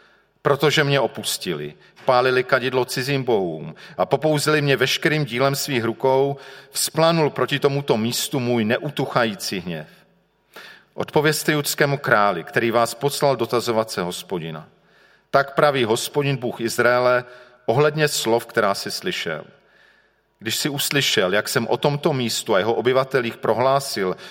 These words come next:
že na ně přijde zkáza a prokletí,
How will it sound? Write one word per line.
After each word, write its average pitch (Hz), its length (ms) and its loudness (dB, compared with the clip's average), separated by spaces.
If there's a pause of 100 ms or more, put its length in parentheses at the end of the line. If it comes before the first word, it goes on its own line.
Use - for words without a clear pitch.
že 113 120 -4
na 123 120 4
ně 127 120 2
přijde 135 360 -2
zkáza 135 540 2
a 90 80 2
prokletí, 101 800 -4